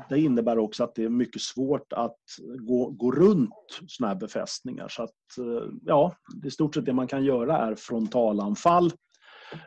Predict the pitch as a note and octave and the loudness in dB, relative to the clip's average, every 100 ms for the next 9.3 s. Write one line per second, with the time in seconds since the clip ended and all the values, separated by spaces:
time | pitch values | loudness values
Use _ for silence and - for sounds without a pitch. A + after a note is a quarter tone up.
0 | - A2+ A2 A#2 A2+ A#2 A#2 C3 D3+ - | 2 4 6 4 4 4 4 4 4 2
1 | C#3+ A#2+ - C#3 A2 - - C#3+ B2 - | 0 0 0 0 0 -4 -6 -4 -6 -4
2 | C3 - A2 A2+ - A2+ A2+ - A#2 A2 | -4 -4 -10 -12 -8 -6 -6 -6 -4 -2
3 | A2 - C3+ A2+ G#2+ A2 B2 B2+ A#2+ - | -4 -4 -4 -2 -2 -2 -2 -2 -2 -6
4 | - - A#2 A2 A2 - B2 A2 G#2+ - | -12 -8 -4 -2 -2 -2 0 0 -4 -4
5 | D3 E3 A#2+ G2+ A2+ G#2+ A2 G2+ G#2 G#2 | 0 2 0 -2 -6 -4 -2 -4 -6 -6
6 | A#2+ A2 G#2+ G2+ G#2 _ _ - A#2+ G#2 | -10 -10 -10 -10 -10 _ _ -6 -4 -4
7 | - - C#3 - - A#2 G#2+ A#2 - A#2+ | -10 -4 -4 -2 -4 -4 -6 -10 -12 -10
8 | B2 A2+ A#2 A2 A2+ G2+ G#2+ - A#2+ G#2+ | -8 -6 -6 -6 -6 -4 -6 0 2 0
9 | - A2+ | -2 -2